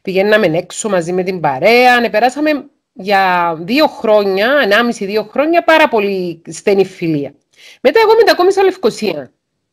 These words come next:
το καλοκαίρι του δύο χιλιάδες τρία και έκτοτε χαθήκαμε, αλλά χωρίς να χαθούμε. Ε, δεν μιλούσαμε κάθε μέρα στο τηλέφωνο, ούτε με πιάνε κάθε λίγο τηλέφωνο, στείλ μου μήνυμα, "Μοιάσαι,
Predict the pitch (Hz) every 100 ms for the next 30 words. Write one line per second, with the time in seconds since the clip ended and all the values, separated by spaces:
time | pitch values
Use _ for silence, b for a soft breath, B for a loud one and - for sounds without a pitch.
0 | _ 185 175 175 165 175 175 170 175 170
1 | 160 156 165 156 151 - 240 427 427 b
2 | b b b - 403 - 427 427 403 269
3 | 285 370 415 427 381 370 381 381 370 381
4 | 247 - 147 - _ _ _ _ - 247
5 | 339 349 320 240 214 196 175 170 170 165
6 | 156 151 175 240 370 370 359 330 320 240
7 | 214 202 180 175 175 175 165 165 170 175
8 | 165 - - 202 202 180 208 202 180 170
9 | - - - -